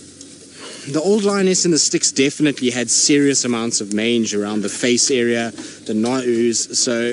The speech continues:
I don't think it's her at all. And the other Styx are not that old, so, I mean, not this condition old, so I don't know. You never know. There's,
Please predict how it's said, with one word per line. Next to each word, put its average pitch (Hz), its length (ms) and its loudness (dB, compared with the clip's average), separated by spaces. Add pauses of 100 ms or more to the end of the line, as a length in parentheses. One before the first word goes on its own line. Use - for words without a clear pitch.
(120)
I - 60 -10
don't 170 340 2
think 156 340 0
it's - 160 -2
her 120 320 0
at 107 100 -8 (140)
all. 113 300 0 (340)
And 117 100 0
the 127 100 4
other 202 180 0
Styx - 400 0
are 131 40 2
not 143 300 0
that 139 260 -2
old, 98 400 -2
so, 120 520 -2
I 117 40 -8
mean, 117 240 -2 (280)
not 143 160 0
this - 340 -4
condition 95 460 -2
old, 92 320 -6
so 110 340 -2 (1120)
I 110 180 -4
don't 95 200 -4
know. 95 160 -2 (920)
You 135 120 4
never 180 200 2
know. 120 220 0
There's, - 2250 -4